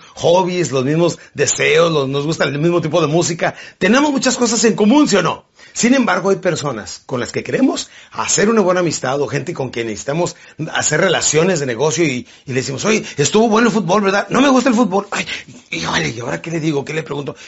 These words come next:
Este, está bonito el día, ¿verdad? No me gustan los días nublados. Ay, híjole." Y ya no sabemos ni qué decir y no sabemos ni cómo llegarle a esa gente.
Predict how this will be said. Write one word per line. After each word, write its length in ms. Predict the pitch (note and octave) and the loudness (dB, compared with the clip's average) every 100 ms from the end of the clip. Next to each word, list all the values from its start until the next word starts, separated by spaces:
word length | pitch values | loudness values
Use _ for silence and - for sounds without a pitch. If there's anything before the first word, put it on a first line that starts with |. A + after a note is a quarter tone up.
| - | -8
Este, 240 | C3+ D3+ | -4 -2
está 160 | C#3+ G3 | 0 4
bonito 260 | A#3+ B3 | 4 4
el 80 | A3 | 2
día, 180 | G#3+ A#3 | 4 4
¿verdad? 260 | G#3 G#3+ - - | 4 0 -4 -2
No 100 | G#3+ | 2
me 80 | C#4+ | 4
gustan 220 | B3+ B3+ | 2 4
los 100 | A#3 | 2
días 120 | G3 A3 | 4 4
nublados. 440 | G3+ G3 F#3 - - - | 4 4 2 -2 -18 -8
Ay, 680 | D#3 E3+ F3+ E3 F3 F3 E3+ | -6 -4 -6 -4 -4 -4 -6
híjole." 400 | A2+ C3 A#2+ - - - | -8 -10 -12 -16 -14 -2
Y 100 | E3 | 2
ya 100 | B3 | 4
no 100 | G#3+ | 4
sabemos 300 | G#3+ A#3 G#3+ | 6 6 2
ni 80 | |
qué 100 | G3+ | 2
decir 440 | A3+ F3+ G#3 A#3 - _ _ - | 2 4 2 -2 -10 _ _ -4
y 80 | D#3+ | 0
no 120 | D#3+ | 2
sabemos 260 | F3 F3 | 2 2
ni 120 | E3 - | 0 0
cómo 280 | - A3+ | 0 2
llegarle 300 | A3 C#3 D3+ | 0 -2 -4
a 40 | D3 | -4
esa 100 | C#3 | -6
gente. 360 | B2 G#2+ G#2+ | -8 -10 -14